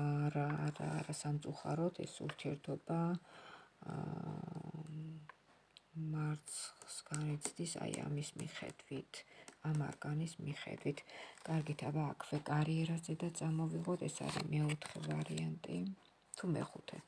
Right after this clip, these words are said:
მეხუთე ვარიანტი, ვინმე ამერია უკვე, ამერია უკვე,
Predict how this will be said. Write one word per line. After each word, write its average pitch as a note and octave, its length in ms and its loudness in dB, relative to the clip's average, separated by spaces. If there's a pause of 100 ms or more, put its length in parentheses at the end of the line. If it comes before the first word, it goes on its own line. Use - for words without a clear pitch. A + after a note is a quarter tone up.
(240)
მეხუთე - 440 -2
ვარიანტი, D3+ 440 0
ვინმე D#3+ 280 0
ამერია E3 500 4
უკვე, - 340 -2 (720)
ამერია D#3+ 580 -2
უკვე, - 340 -2